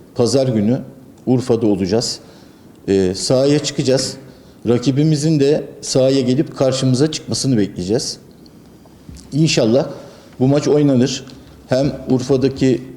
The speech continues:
taraftarlarımız mutlu olur. Hem de biz de Kayseri ve Erzurum'dan sonra inşallah Urfa'da da bir kez daha zafere uzanır ve Galatasaray'ımıza hak ettiği kupayı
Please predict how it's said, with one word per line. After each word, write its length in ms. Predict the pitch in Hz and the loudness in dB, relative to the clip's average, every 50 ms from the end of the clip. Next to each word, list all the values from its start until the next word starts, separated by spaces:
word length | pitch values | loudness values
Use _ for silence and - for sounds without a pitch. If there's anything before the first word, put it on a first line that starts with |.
| - | -4
taraftarlarımız 960 | - 127 123 123 120 - - 131 123 120 120 120 113 117 120 127 123 - - - - - - - 123 120 123 120 120 123 - | 0 0 2 2 0 0 0 0 2 2 2 2 2 2 2 2 0 -4 -8 -12 -16 -20 -10 -4 0 2 2 2 2 0 0
mutlu 300 | 120 120 - - 131 127 | -2 -2 0 0 0 2
olur. 280 | 107 104 131 - - - - - - - - - - | 2 2 2 0 -2 -6 -18 -20 -20 -20 -20 -8 -4
Hem 240 | 160 151 156 147 135 | 0 2 2 2 2
de 120 | 139 135 | 2 2
biz 200 | 165 147 120 101 | 0 0 0 2
de 240 | 135 139 165 - - - - - - | 2 2 2 0 -2 -8 -14 -18 -4
Kayseri 520 | - 147 143 143 123 - 127 127 127 143 143 | -2 0 2 2 2 0 2 2 2 4 4
ve 140 | 131 135 | 4 2
Erzurum'dan 680 | 135 - 127 131 131 123 117 131 127 131 131 131 135 127 | 2 2 2 2 2 2 2 2 2 4 4 4 2 2
sonra 440 | 131 - 113 110 120 143 165 - - - - - - - | 0 0 2 2 2 2 0 -2 -6 -12 -20 -18 -8 -4
inşallah 580 | 139 139 - - 127 113 117 127 139 131 - 147 | -4 -2 0 0 2 2 4 2 2 2 2 2
Urfa'da 460 | 143 131 - - 127 113 139 123 123 | 0 2 2 0 0 2 2 2 2
da 180 | 123 123 123 | 0 0 -2
bir 120 | 131 127 - | -4 -4 -2
kez 240 | - 131 110 92 117 | 0 0 0 2 2
daha 160 | 120 135 127 | 2 2 2
zafere 380 | 117 127 120 123 143 131 139 | 2 0 0 0 2 2 2
uzanır 480 | 131 123 113 98 117 117 127 147 139 117 | 2 0 0 0 2 2 2 2 2 2
ve 200 | 123 131 139 131 - - - - - - - - - - | 2 2 2 0 -4 -8 -16 -20 -20 -20 -20 -18 -12 -2
Galatasaray'ımıza 1080 | 110 127 135 135 135 131 143 135 131 - 123 110 113 113 113 107 117 143 151 - - - | 0 2 2 4 2 2 2 0 2 2 2 2 4 4 2 2 2 2 0 0 -2 -4
hak 300 | - 147 147 147 - - | -4 -2 -2 0 0 0
ettiği 340 | 127 127 - - 110 104 - | 0 0 -2 -4 -4 -4 -2
kupayı 500 | - 104 - - 104 101 104 120 143 | -4 -4 -2 0 2 2 2 2 0